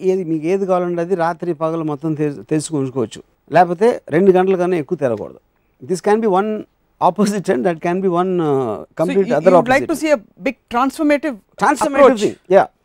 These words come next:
Speaker 1: So అదేంటి నా-, అంటే నా, I like to see అంటే నేను అనేది ఒక freedom of an individual, freedom of a పర్సన్‌కి. ఇప్పుడు for example, నేను చాలా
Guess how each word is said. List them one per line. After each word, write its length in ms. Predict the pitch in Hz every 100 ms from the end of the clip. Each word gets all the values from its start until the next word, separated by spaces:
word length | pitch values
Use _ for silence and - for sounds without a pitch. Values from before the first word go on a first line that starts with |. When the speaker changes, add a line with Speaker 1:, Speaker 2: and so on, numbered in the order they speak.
| - _
Speaker 1:
So 140 | - 262
అదేంటి 500 | 214 277 294 254 254
నా-, 160 | 220 -
అంటే 140 | 233
నా, 140 | 254 202 -
I 100 | 185
like 260 | 180 277 349
to 60 | 311
see 160 | 240 269
అంటే 120 | 262
నేను 200 | 233 220
అనేది 300 | 208 220 202
ఒక 140 | 196 196 -
freedom 260 | 294 302
of 140 | 262 -
an 100 | 233
individual, 380 | 196 196 135 - 190
freedom 300 | 226 240 233 202
of 140 | 190 185
a 80 |
పర్సన్‌కి. 760 | 156 160 151 - 156 123 - 139 - _ _ _ _ -
ఇప్పుడు 200 | 170 240
for 140 | 202 180
example, 440 | 165 220 214 202 349 - _ -
నేను 280 | 151 202 233 - 180
చాలా 240 | 208